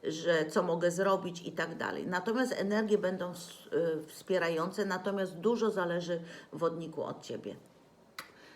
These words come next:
Całuję was mocno, kochane wodniki, jeszcze raz życzę wspaniałego lutego. Y,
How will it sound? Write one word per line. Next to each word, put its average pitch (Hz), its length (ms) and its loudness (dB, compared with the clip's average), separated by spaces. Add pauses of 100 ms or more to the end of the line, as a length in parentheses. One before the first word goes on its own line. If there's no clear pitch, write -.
(120)
Całuję 233 460 6
was 190 260 0
mocno, 226 380 0
kochane 196 400 -2
wodniki, 185 480 -4
jeszcze 175 300 -4
raz 170 280 -2
życzę 160 480 -6 (260)
wspaniałego 175 880 0
lutego. 185 840 2 (480)
Y, 160 760 -2